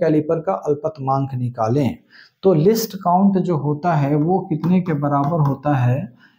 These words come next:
यानी कि, अ, मेन स्केल डिवीजन माइनस vernier स्केल डिवीजन। अब ये एक मेन स्केल डिवीजन कितने के बराबर है, मुख्य खंड पैमाना ज़ीरो पॉइंट फ़ाइव, इसको जाल दो,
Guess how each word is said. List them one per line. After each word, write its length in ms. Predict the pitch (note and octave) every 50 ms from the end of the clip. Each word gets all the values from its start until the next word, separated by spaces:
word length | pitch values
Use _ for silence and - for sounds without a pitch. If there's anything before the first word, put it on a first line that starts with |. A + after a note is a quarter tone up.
| _ _ -
यानी 260 | D3+ D#3+ F3 F#3 F#3+
कि, 460 | E3 D3 D3 D3 E3 F3+ F#3 - - -
अ, 360 | D#3+ D3 D3 C#3+ C#3+ C#3 C#3 C#3
मेन 440 | C#3+ D3 D3+ F3 F#3+ G#3+ A3+ A3 G#3+ -
स्केल 480 | F3 D#3 - - - F3+ F3 F3+ F#3 F3
डिवीजन 600 | D3+ D3+ D3+ D3+ D#3+ E3+ D3 D3 C#3+ C#3+ E3+ G3 G#3+ G#3 - _ _ _ _ _ _ _ _ _
माइनस 640 | C#3 C#3 C#3+ D#3+ E3+ F3+ F3+ D#3+ D3 E3 F3 - - D3+ C#3 A#2+ C3+
vernier 520 | D3+ D#3+ D#3+ E3+ F3+ F#3+ G3 G3 G3 F3+ D#3
स्केल 400 | C#3+ - - - D#3 D3+ D3 C#3+
डिवीजन। 480 | C#3 C3 B2 B2+ A#2+ A#2+ A#2 A#2+ C#3 - - _ - - - - -
अब 160 | F3+ G3+ G#3 A3
ये 140 | A3+ A#3 A#3 A#3 A#3 G#3+ G#3+ A#3
एक 160 | A#3+ A3+ G3+
मेन 340 | G3 G3 G3+ G#3+ A3 A3 G#3
स्केल 340 | G#3+ - - G#3 G#3 G#3
डिवीजन 400 | G3 G3+ F#3+ G3+ F#3+ G#3 G#3 G3+
कितने 340 | G3 - F#3 F3+ F#3 G3 G3+
के 100 | G3 G3+
बराबर 420 | F#3+ G3 F#3+ F#3 F#3 F3+ F#3+ F#3 F#3+
है, 140 | G3 F#3
मुख्य 260 | F#3 G3 F#3+ G3 - -
खंड 220 | - - F#3+ F#3+ F#3+
पैमाना 460 | F#3+ - F#3 F#3 F#3 F#3 F3+ F#3 F#3+
ज़ीरो 260 | E3+ D3+ E3+ E3+ F3+
पॉइंट 300 | F3+ F3+ F#3 F3+ F3+ F3
फ़ाइव, 260 | - - F3 F3+ E3+
इसको 240 | D#3+ D3 - - D#3+
जाल 240 | D3 D#3 D#3+ E3 E3
दो, 220 | E3 F3 F#3 -